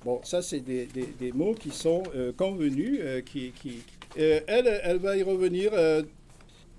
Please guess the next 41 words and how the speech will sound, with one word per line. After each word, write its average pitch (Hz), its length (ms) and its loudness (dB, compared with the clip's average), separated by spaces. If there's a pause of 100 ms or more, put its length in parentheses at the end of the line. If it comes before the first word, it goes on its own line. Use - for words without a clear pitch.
(240)
regardez 208 340 6
le 254 80 4
travail 214 320 2
de 185 140 -2
Flaubert. 143 460 -2 (1600)
Qui 214 140 -2
donc 220 300 6
écarté 208 500 2
à 196 100 4
tant 208 240 4
de 190 100 -2
distance 190 520 0
le 190 80 -2
matin 170 340 0
d'avant-hier 160 580 0
et 160 40 0
le 143 100 -2
soir 156 240 -4
d'aujourd'hui ? 131 540 -10 (920)
Alors, 214 140 2
je - 60 -8
fais 185 100 0
pas 202 100 4
la 196 140 6
critique 180 240 -6
génétique, 175 560 -2
euh, 151 420 2
que 147 260 -10
je 143 140 -4
fais 165 180 -4
à 151 120 2
Sauvette, 202 420 -2
là, 165 140 0
si 147 160 -8
vous 147 60 0
voulez, 151 120 0
mais 143 240 2 (340)
il 147 100 0
avait 190 260 2
d'abord 190 480 -2
écrit « 214 400 -8